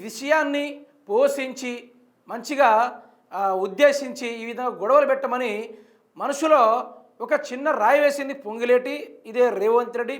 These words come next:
మంత్రి సీతక్క గారు. అదేవిధంగా ఆదివాసీలకు, లంబాడీలకు లొల్లి పెట్టించి వీళ్ళు మధ్యగా ఏసీ రూమ్లో టీవీలు చూసుకుంటా కూర్చుంటారు. గతంలో చూసుకున్నప్పుడు, నేను చదువుకున్నప్పుడు కూడా, మేము ఏవైతే గురుకులాల్లో చదువుకున్నప్పుడు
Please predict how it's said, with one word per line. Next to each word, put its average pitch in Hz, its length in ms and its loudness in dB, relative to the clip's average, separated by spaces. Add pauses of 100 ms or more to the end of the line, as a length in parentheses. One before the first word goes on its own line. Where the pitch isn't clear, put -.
మంత్రి 196 260 -12
సీతక్క 160 400 -16
గారు. 95 120 -20 (420)
అదేవిధంగా 311 440 4 (680)
ఆదివాసీలకు, 311 720 2 (200)
లంబాడీలకు 285 560 0 (140)
లొల్లి 254 240 -4
పెట్టించి 240 400 -6 (440)
వీళ్ళు 240 240 -2 (560)
మధ్యగా 220 340 0 (120)
ఏసీ 254 240 -2
రూమ్లో 226 240 0 (260)
టీవీలు 262 360 -10
చూసుకుంటా 185 340 -10 (100)
కూర్చుంటారు. 190 400 -10 (600)
గతంలో 320 460 4
చూసుకున్నప్పుడు, 247 540 -8 (320)
నేను 254 260 -2
చదువుకున్నప్పుడు 233 640 -2
కూడా, 190 160 -2 (600)
మేము 247 160 -2 (140)
ఏవైతే 294 340 6
గురుకులాల్లో 247 440 0
చదువుకున్నప్పుడు 202 520 -6